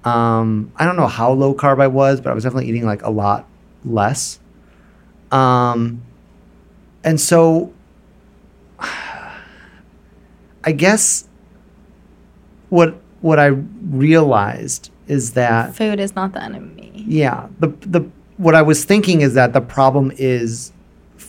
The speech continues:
Speaker 1: food is making my blood sugar go high.
Speaker 2: Mm-hmm.
Speaker 1: But that's not the, what's making my blood sugar go high. What's making my blood sugar go high is not having enough insulin.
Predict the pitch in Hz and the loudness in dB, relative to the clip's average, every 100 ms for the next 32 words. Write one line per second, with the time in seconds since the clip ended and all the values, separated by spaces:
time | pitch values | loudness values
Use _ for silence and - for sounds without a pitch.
0 | - 147 139 - 127 123 110 113 104 101 | 0 4 4 2 -4 -4 -2 -2 -2 -4
1 | - - 62 - 52 - - - - 226 | -8 -10 -12 -14 -12 -12 -14 -16 -16 -8
2 | 226 220 226 - - - 147 165 180 160 | -6 -6 -10 -16 -20 -6 0 2 2 0
3 | 135 123 - _ - 139 - - 175 135 | -2 -4 -10 _ -8 -8 -8 -16 -4 -4
4 | 117 110 110 120 120 127 110 104 - - | -2 -4 -2 -6 -6 -8 -8 -8 -12 -20
5 | _ 135 180 202 175 131 143 - 147 123 | _ -8 0 2 2 2 4 2 2 -2
6 | 117 110 123 101 107 110 127 117 120 104 | -4 0 0 2 0 0 -2 2 2 2
7 | 110 110 113 110 - 120 107 120 113 - | 0 0 -2 -4 -2 0 0 -2 -4 -6
8 | - | -14